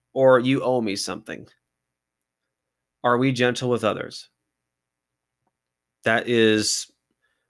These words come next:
a big time question. And these last four kind of go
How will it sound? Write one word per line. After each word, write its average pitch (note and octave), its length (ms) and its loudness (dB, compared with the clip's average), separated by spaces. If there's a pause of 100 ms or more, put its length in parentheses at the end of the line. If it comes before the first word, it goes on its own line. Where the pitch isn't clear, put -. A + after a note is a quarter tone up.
(680)
a G#2+ 500 0 (500)
big A2+ 240 0
time G2 240 -4
question. - 480 -12 (1080)
And A#2 380 0
these D3 380 0
last A#2+ 360 0
four C3 280 0
kind C#3+ 200 0
of G#2 140 -2
go A#2+ 560 2